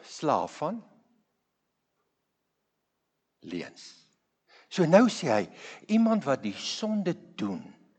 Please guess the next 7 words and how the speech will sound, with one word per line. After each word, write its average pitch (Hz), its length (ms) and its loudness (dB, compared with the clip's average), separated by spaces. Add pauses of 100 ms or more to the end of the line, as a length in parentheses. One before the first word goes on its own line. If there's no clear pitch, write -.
(540)
is - 160 -14
'n 80 120 -16
diensknegt - 680 -10 (220)
van - 200 -16
die - 120 -16
sonde. - 380 -14 (1400)
So - 160 2